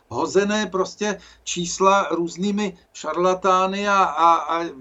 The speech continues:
lidmi, kteří prostě tvrdí a obhajují zrovna něco, o čem si myslí, že to tak je, ale my o tom žádné správné informace nebo solidní informace nemáme.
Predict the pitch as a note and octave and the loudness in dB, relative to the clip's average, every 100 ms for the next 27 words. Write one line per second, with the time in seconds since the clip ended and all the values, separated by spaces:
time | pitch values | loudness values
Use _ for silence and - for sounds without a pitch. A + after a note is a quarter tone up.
0 | B2+ C#3+ F3 F3 G3+ F#3+ F#3 F3+ G3+ F#3 | -14 -2 -2 0 -4 0 0 0 -6 -4
1 | F3+ - G#3 G3 - _ _ C#3 E3+ E3 | -4 -2 -4 -4 -10 _ _ -4 -4 -4
2 | G3 G3+ F#3+ _ _ D3+ E3 E3+ F3 G3 | -4 -4 -6 _ _ -4 -2 -2 2 2
3 | G3+ G#3 F3+ F3+ F3+ G#3 G3 F#3 - F3 | 2 0 0 0 0 0 -2 -4 -4 -4
4 | F3 G3 F#3+ F3+ G3+ F3+ - G3+ F3 F3+ | -4 -4 -4 -4 -4 -4 -6 -6 -4 -2
5 | F#3 F#3+ G3 F#3 F3 F#3 F3+ F#3+ F#3+ F#3+ | 0 0 0 2 2 2 2 2 0 -2
6 | F3+ F3+ G3 F3 F3+ F3+ G3 - F3+ F3 | -4 -4 -4 -2 -2 -2 -4 -2 0 0
7 | G3 G3 F3+ F#3+ F3+ F3+ G3 F#3 - _ | -2 -4 -4 -4 -2 -2 2 0 -2 _
8 | - F3 - F3+ F3+ F#3+ F3 F#3 E3+ F3 | -4 -2 -2 -4 -2 -6 -6 -6 -6 -6
9 | F3 F3+ E3 E3+ E3 D#3+ C3 | -6 -6 -2 0 0 -4 -12